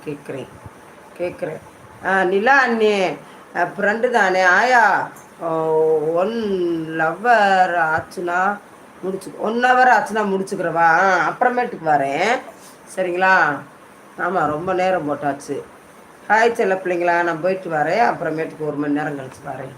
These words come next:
ஆ, நம்-, என் நம்பர் பதினாறு தான் முடியும். ஃபோன்ல பேசிட்டு அபாரம் சொல்லு. எங்கடா? ஏ, இல்லையடா, இல்லடா, இல்லடா, பொய் பேசாதடா, பொய் பேசாதடா,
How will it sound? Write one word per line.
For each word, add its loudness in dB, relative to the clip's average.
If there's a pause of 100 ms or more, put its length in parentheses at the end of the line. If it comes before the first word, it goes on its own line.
(580)
ஆ, -2
நம்-, 0
என் -4
நம்பர் 2
பதினாறு 2
தான் 2
முடியும். -4 (380)
ஃபோன்ல 0
பேசிட்டு -6 (440)
அபாரம் 2
சொல்லு. -4 (300)
எங்கடா? 2 (500)
ஏ, 2
இல்லையடா, 2 (1800)
இல்லடா, 4
இல்லடா, 0
பொய் -6
பேசாதடா, -6 (1300)
பொய் -6
பேசாதடா, -2